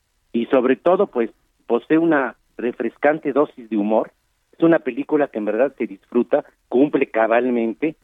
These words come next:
con su función de entretenimiento puro, ubica adecuadamente el contexto de fantasía,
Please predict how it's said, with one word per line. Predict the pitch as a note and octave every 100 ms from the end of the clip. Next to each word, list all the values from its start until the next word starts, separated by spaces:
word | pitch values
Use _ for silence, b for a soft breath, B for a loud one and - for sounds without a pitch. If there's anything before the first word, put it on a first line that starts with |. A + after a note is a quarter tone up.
| _ _
con | G#2 G#2
su | G#2+
función | - G2+ F#2+ A#2+ B2
de | A#2+
entretenimiento | G#2+ G2 F#2+ G#2+ G2+ G#2 A#2 A#2 A#2
puro, | A#2 B2 D3 - _ _ -
ubica | A2 A2+ C#3 - C3
adecuadamente | A2 - A#2 B2 A2+ A#2 A#2 - A2+ G#2+ F#2+ - _ _ _ _ _ _ _
el | B2 G#2+
contexto | A#2 A2+ - C3+ - A2+
de | A2
fantasía, | G#2+ G2+ G2 - G#2+ A#2 C3